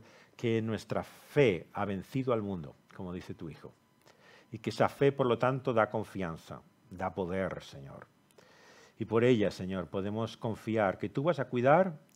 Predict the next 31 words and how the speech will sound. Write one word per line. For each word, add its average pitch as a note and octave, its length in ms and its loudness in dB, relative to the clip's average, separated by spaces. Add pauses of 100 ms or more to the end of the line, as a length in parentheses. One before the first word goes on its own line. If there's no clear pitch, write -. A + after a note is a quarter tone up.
incluso, A#2 460 -6
Señor, D2+ 380 -12 (280)
de G2+ 160 -2
esas G#2+ 280 -4
tus - 140 -10
criaturas, E2+ 640 -6 (440)
que A2 120 -2
no G#2 100 -4
son G#2+ 220 -6
todavía E2+ 440 -2
tus E2 220 -14
hijos. - 540 -18 (580)
Hombres, A#2 360 2
Señor, A2+ 480 0
como A2 400 -2
Ismael, A2 580 2
aquel G#2+ 280 -2
adolescente, G#2 840 -2
y F2 80 -4
su - 160 -6
madre, A2 420 0 (360)
que A#2+ 100 -4
en G#2+ 120 -2
medio C3+ 260 4
del B2 160 4
desierto A2+ 680 2 (360)
tú D#3 260 4 (180)
estuviste F#2+ 500 -10
con F#2+ 160 -6
ellos D2 300 -10
también, D#2 340 -12